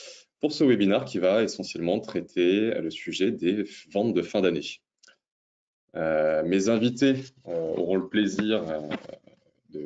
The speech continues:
nous rejoindre aujourd'hui pour, euh, discuter de ce sujet-là, euh, et auront aussi la possibilité de répondre à vos questions en fin de webinar.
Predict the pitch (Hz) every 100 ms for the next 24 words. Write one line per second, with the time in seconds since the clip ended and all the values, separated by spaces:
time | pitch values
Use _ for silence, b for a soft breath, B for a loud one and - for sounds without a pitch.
0 | 76 78 78 95 95 92 87 82 85 107
1 | 113 - 78 78 78 - - - 76 -
2 | 78 80 90 117 - B B B B B
3 | - 80 80 80 - 98 104 104 85 82
4 | 98 87 - 95 90 - 90 87 117 90
5 | 82 110 90 76 - - - 87 - _
6 | _ - 76 - - 107 85 76 87 82
7 | 76 82 -